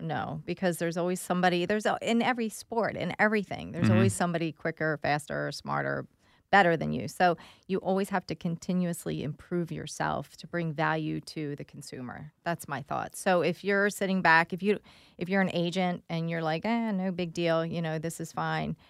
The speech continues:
Speaker 1: No, you, you need to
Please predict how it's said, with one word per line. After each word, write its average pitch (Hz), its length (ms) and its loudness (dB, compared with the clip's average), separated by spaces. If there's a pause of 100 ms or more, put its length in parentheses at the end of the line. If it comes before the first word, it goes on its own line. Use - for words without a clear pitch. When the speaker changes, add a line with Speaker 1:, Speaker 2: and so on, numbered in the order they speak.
(440)
Speaker 1:
No, 170 500 2
you, 180 360 -2
you 170 260 -6
need 185 300 -2
to 170 440 -2